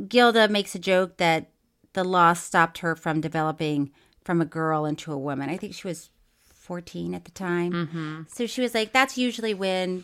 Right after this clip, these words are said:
Speaker 1: girls develop into women," but she felt like it stunted her
Speaker 2: Yeah.
Speaker 1: <laughs> emotional growth.
Speaker 2: Hearing that question in the documentary, "What made you funny?" or what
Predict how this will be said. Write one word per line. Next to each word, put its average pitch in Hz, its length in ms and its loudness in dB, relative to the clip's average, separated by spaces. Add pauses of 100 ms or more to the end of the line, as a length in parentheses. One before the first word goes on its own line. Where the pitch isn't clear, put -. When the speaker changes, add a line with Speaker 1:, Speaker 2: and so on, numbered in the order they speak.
Speaker 1:
girls 180 300 -2
develop 175 340 -2
into 175 160 -2
women," 165 420 -2
but 156 280 -4 (340)
she - 220 -16
felt 160 240 -4
like 139 220 -4 (280)
it 160 120 -8
stunted 143 440 -4
her 135 360 -8 (220)
Speaker 2:
Yeah. 165 300 -8 (300)
Speaker 1:
<laughs> - 360 -14
emotional 208 520 0
growth. - 540 -12 (680)
Speaker 2:
Hearing 294 480 2
that 226 200 6
question 196 580 0
in 180 100 0
the 180 80 0
documentary, 175 680 0
"What 175 480 2
made 170 320 0
you 165 160 -4
funny?" 165 520 -2
or 151 320 -2
what 170 380 2